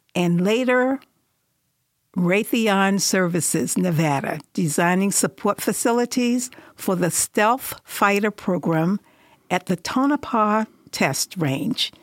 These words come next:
In nineteen ninety-five, he founded Melvin Green Architect Limited here in Las Vegas.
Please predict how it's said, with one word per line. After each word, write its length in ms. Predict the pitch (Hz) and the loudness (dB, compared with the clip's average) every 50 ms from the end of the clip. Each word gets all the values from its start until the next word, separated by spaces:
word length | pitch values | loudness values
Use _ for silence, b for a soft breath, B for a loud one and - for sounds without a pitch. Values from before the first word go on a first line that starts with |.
| b b b b | b b b b
In 120 | 180 170 | 0 0
nineteen 440 | 180 160 175 - - - 196 185 180 | 2 0 0 0 0 0 0 2 2
ninety-five, 840 | 180 175 185 185 175 196 175 - 233 220 233 247 254 262 262 - - B B B B B B | 2 2 2 0 0 0 0 0 0 2 2 2 2 2 0 -2 -8 B B B B B B
he 140 | B - 233 | B -4 -2
founded 580 | 170 - - 233 262 302 311 294 302 285 269 - | -2 0 0 2 2 4 2 2 2 0 0 0
Melvin 640 | 180 180 196 214 233 240 240 240 247 240 233 226 | 0 2 4 4 4 2 2 0 0 0 0 0
Green 460 | 185 196 185 202 214 214 214 214 220 - - | 0 0 0 2 2 2 2 0 0 0 2
Architect 680 | 190 190 190 - 190 190 - - 196 180 185 - - | 2 2 2 0 -4 -4 -2 0 0 0 -2 -2 -4
Limited 680 | - 185 165 160 147 139 139 - - - 156 - - - B B B B B B | -2 0 2 2 2 0 0 -2 -4 -6 -6 -6 -8 -14 B B B B B B
here 440 | - - - 240 240 247 233 233 240 | -12 -4 -2 0 0 2 0 0 0
in 220 | - 214 202 196 185 | 0 0 2 2 2
Las 300 | 175 165 170 165 - - | 2 2 0 0 -2 -2
Vegas. 560 | 202 269 - 302 - 254 240 - - - | -2 -2 -2 -2 -6 -8 -6 -6 -6 -8